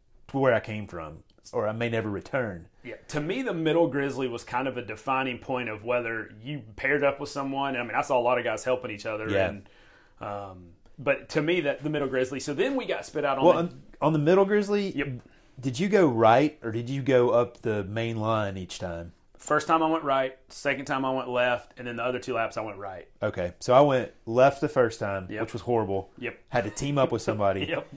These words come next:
Speaker 1: and then the rest I went to the right.
Speaker 2: Yeah, if you, if you could get up to the right, and then it was a good side hill across. It was
Speaker 1: There,
Speaker 2: slick.
Speaker 1: there was really just that one place where
Speaker 2: Where
Speaker 1: you
Speaker 2: the
Speaker 1: had
Speaker 2: tree
Speaker 1: the
Speaker 2: was.
Speaker 1: power pivot turn.
Speaker 2: Yep.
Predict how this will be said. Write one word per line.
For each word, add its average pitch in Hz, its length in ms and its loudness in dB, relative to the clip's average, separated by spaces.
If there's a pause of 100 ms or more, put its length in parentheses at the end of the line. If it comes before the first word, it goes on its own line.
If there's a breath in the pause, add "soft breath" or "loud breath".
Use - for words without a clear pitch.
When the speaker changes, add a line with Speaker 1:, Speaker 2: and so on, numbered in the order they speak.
(120)
Speaker 1:
and 117 160 -2
then 113 80 -6
the 120 80 0
rest 113 300 4
I 117 40 2
went 104 200 -4
to 104 60 -12
the 92 120 -4
right. 90 320 -4
Speaker 2:
Yeah, 87 220 -14
if - 100 -18
you, 196 160 -4
if 160 120 -6
you 226 120 -8
could 202 160 -10
get 170 100 2
up 160 180 0
to 160 80 -2
the 139 100 -2
right, 131 360 2
and 131 140 -6
then 131 100 -2
it 123 100 -4
was 127 120 -8
a 127 80 -6
good 131 640 -4
side 127 380 0
hill 123 200 -2
across. 117 400 0
It 175 60 0
was 165 80 0
Speaker 1:
There, 131 80 4
Speaker 2:
slick. 156 380 4
Speaker 1:
there 139 100 4
was 139 160 2
really 170 220 8
just 131 240 -4
that 127 180 6
one 127 260 -2
place 123 420 2
where - 80 -4
Speaker 2:
Where 127 40 0
Speaker 1:
you 123 60 2
Speaker 2:
the - 20 4
Speaker 1:
had 117 100 2
Speaker 2:
tree 135 140 0
Speaker 1:
the 120 80 -6
Speaker 2:
was. 104 240 -6
Speaker 1:
power 147 300 6
pivot 143 420 -2
turn. 107 340 -4
Speaker 2:
Yep. 117 160 -8